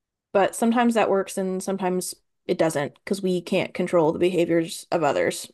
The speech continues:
<laughs> Even as behavior analysts, we can't. Um, so one example of a phrase might be, "I know this is different than you're used to, but we don't force our daughter to hug other people,"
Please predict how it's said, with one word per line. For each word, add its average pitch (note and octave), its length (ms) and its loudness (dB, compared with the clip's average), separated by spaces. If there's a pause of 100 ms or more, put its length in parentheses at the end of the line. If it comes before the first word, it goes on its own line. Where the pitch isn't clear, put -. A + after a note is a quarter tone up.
<laughs> - 260 -2
Even G#3 360 2
as F#3 260 2
behavior F3+ 460 4
analysts, C#3+ 600 -4 (160)
we E3 140 2
can't. - 360 -4 (920)
Um, F3+ 500 2 (1200)
so - 160 4
one A#3 220 6
example G#3 420 2
of G3 120 4
a F#3+ 60 2
phrase F#3+ 400 2
might F#3+ 220 -4
be, F3+ 380 2 (380)
"I G3 80 -2
know G#3 160 0
this G#3 200 -2
is F#3+ 160 -6 (160)
different A#3+ 480 2
than B3 160 0
you're C#4 140 0
used B3 380 -4
to, A3+ 400 2 (500)
but G#3 300 0
we A#3+ 600 0 (100)
don't F3+ 640 0 (1500)
force G#3 320 4
our G3+ 120 6
daughter F#3 320 4
to F3+ 120 -2
hug E3+ 280 0
other D3+ 240 -2
people," - 500 -4